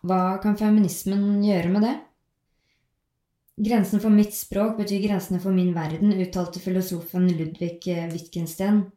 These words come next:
om hvordan språket sier noe om ens oppfattelse av virkeligheten. For de av oss med normbrytende funksjonsvariasjon eller sykdom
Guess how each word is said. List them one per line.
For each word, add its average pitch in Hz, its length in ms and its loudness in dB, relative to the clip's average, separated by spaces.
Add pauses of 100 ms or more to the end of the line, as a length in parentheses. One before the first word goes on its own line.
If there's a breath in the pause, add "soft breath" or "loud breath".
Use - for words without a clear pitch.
om 190 140 0
hvordan 175 560 -2
språket 180 680 -6
sier 180 300 -2
noe 165 260 -2
om 170 160 -4
ens 170 220 -4
oppfattelse 160 580 -10
av 165 220 -6
virkeligheten. 185 640 -4 (1600)
For 208 140 -2
de 196 160 4
av 185 80 0
oss 185 180 -8
med 202 140 2
normbrytende 170 580 -2
funksjonsvariasjon 180 1000 -4
eller 185 160 -2
sykdom 196 560 -4